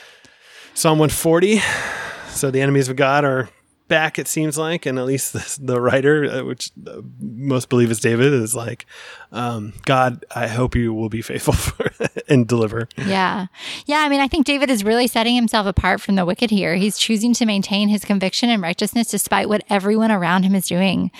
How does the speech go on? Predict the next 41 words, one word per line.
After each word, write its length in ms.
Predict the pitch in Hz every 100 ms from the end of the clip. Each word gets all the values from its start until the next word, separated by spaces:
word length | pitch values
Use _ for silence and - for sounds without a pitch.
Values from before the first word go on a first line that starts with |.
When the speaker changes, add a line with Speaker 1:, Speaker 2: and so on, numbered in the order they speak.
| - -
Speaker 2:
He's 160 | 226 220 -
asking 460 | 202 208 - 262 226
God 460 | 196 175 170 180 -
for 460 | - - 226 214
protection 500 | 202 214 226 - 214
in 100 | 208
the 100 | 220
midst 260 | 208 240 -
of 80 | 240
these 160 | 254
struggles. 400 | - 226 226 202
And 140 | 208 202
don't 340 | 247 320 - _ _ _ _ -
we 200 | 220 -
also 340 | 185 175 196
need 300 | 180 175 175
to 100 | -
do 160 | 175 185
this? 460 | 202 - 185 - - - - -
We 340 | - 208 247 262
need 200 | 254 240
to 40 |
be 140 | 220 -
asking 540 | 190 202 220 - 226
God 180 | 190 190
for 100 | 202
clarity 440 | - 202 196 220
and 80 | 233
discernment 480 | 214 - 185 196 190
to 80 | 196
know 180 | 190
what 240 | 190 185 185
is 100 | 208
of 140 | 202
God 320 | 190 170 180
and 140 | 185 180
what 100 | 175
isn't, 500 | 185 180 190 - - - - -
and 160 | - 214
then 160 | 226 226
just 200 | 220